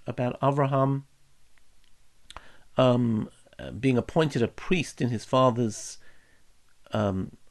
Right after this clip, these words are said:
idol factory or, or, or some sort of temple, and that Avram smashes all the idols, and then somebody comes in and says, you know, w-, his father comes in and says, "Why, why are all the idols smashed?" And he says, "Well, the idols were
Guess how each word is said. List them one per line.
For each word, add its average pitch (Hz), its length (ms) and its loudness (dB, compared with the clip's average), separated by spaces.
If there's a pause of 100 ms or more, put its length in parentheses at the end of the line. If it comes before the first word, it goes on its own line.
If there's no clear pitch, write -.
idol 156 320 6
factory 143 540 2
or, 104 400 0
or, 98 260 -6
or 95 160 -6
some 113 220 -4
sort 104 180 -4
of - 120 -10
temple, 143 560 -2 (420)
and 120 180 0
that 117 80 4
Avram 131 320 6
smashes - 760 0
all 131 320 0
the 123 160 2
idols, 143 580 4 (320)
and 139 140 2
then 143 140 4
somebody 135 380 2
comes 127 320 0
in 196 120 4
and 170 160 0
says, 135 460 4 (300)
you - 80 -2
know, 135 260 6 (300)
w-, - 460 -4
his 117 160 0
father 165 300 8
comes 131 320 0
in 123 80 4
and 117 120 0
says, 120 380 2 (220)
"Why, 135 420 8 (340)
why 135 220 8
are 147 80 10
all 139 120 6
the 131 140 6
idols 123 320 6
smashed?" 214 420 2
And 135 100 -2
he 127 100 -2
says, 135 340 -4
"Well, 127 140 4
the 131 140 2
idols 135 380 0
were 120 180 -2